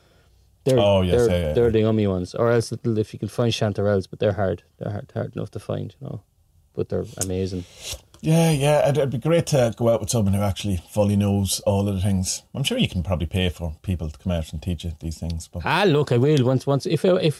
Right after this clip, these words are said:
Speaker 1: if I'd been down in the, down with the father-in-law, I could. Uh, I, there's plenty of lads down there who know them. You just, just go off with them one afternoon, and they'd show you. You know,
Speaker 2: Yeah.
Speaker 1: take pictures of them as, as you're, as you're, as
Speaker 2: Do you
Speaker 1: you're,
Speaker 2: use,
Speaker 1: as
Speaker 2: do you
Speaker 1: you're
Speaker 2: use the
Speaker 1: picking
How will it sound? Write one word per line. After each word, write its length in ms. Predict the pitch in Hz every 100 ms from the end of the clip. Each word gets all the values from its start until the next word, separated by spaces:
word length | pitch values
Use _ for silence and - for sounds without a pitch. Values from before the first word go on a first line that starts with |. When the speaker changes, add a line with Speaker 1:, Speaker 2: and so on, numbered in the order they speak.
| -
Speaker 1:
if 160 | 160
I'd 200 | 160 156
been 160 | 156 156
down 260 | 170 190 185
in 160 | 170
the, 360 | 147 139 131 117 _ _ _
down 200 | 135 151
with 120 | 156
the 60 | 135
father-in-law, 640 | - 151 160 139 123 110 101 _ _ _ _ _ _ _ _ _
I 200 | 104 107
could. 340 | - 113 95
Uh, 120 | 95 101
I, 100 | 117
there's 340 | 131 127 127 - 196 160
plenty 240 | 156 143 123
of 60 |
lads 180 | 117 107
down 180 | 117 113
there 100 | 104
who 80 | 101
know 200 | 101 101
them. 180 | 101
You 100 | 113
just, 260 | 113 135 - _ _ _ -
just 260 | 135 - _ -
go 160 | 123
off 200 | 117 107
with 80 | 110
them 120 | 110
one 140 | 107 101
afternoon, 440 | 95 110 98 95
and 80 | 98
they'd 120 | 92
show 200 | - 95
you. 140 | 95 92 _ _ _ _ _ _
You 100 | 98
know, 200 | 101 104 - -
Speaker 2:
Yeah. 220 | 98 85
Speaker 1:
take 300 | - 135 117
pictures 340 | 113 - 107
of 120 | 110 98
them 120 | 98
as, 160 | 98
as 240 | 104 101 95
you're, 180 | 95 101
as 200 | 101 98
you're, 120 | 98
as 80 | 135
Speaker 2:
Do 40 |
you 60 | 180
Speaker 1:
you're, 80 | 202
Speaker 2:
use, 120 | -
Speaker 1:
as 60 | -
Speaker 2:
do 60 |
you 40 | 185
Speaker 1:
you're 40 |
Speaker 2:
use 80 | 180
the 60 |
Speaker 1:
picking 80 | 175